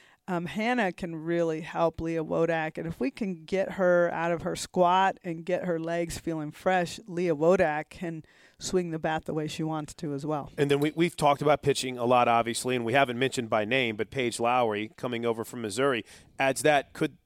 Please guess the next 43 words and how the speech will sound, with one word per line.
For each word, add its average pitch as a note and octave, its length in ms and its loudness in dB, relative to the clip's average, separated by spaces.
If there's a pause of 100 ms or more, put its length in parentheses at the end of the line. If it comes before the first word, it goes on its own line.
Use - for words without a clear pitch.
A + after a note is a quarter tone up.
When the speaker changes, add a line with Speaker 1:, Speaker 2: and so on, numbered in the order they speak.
Speaker 2:
could D3 120 -2
the - 60 -8
freshman G#3 520 0
have A3 180 4
an A3 60 4
impact A3+ 400 0
in A3 60 -2
the G#3+ 80 0
Speaker 1:
Oh, - 20 -2
Speaker 2:
circle A3+ 240 0
this A3 140 -4
year? G#3 80 0
Speaker 1:
absolutely. G#3+ 840 -2
Yeah. E3+ 540 -4
They, G3+ 300 2
they F#3+ 160 0
all C#4 240 2
off-, G#3 240 4 (100)
offset A#3 480 0
each G3 240 -2
other E3+ 180 2
really E3 280 2
well. D#3 200 2
Mariah D#3 880 -2
Lopez E3 640 0
is D3 120 -10
throwing D3 340 -4
really D3+ 240 -2
well. C3+ 320 -4 (200)
I'm E3+ 220 -6
really F3 340 2 (640)
proud F#3+ 320 4
of F3 120 4
what F3 200 2
she's F#3 220 -4
done F3+ 220 2
over E3 180 0
the E3 100 0
last D#3 300 -4
couple E3+ 320 -4
of D#3 80 0
weeks, D#3 320 -4
especially. E3+ 720 -4